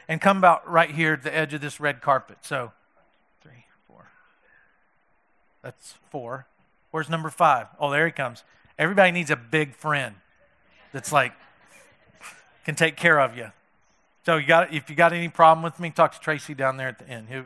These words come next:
he'll, he'll set you straight. So,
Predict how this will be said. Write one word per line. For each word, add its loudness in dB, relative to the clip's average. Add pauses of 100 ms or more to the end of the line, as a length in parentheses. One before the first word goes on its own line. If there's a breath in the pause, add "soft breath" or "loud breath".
he'll, -8 (1300 soft breath)
he'll -8
set -4
you -18
straight. -6
So, 6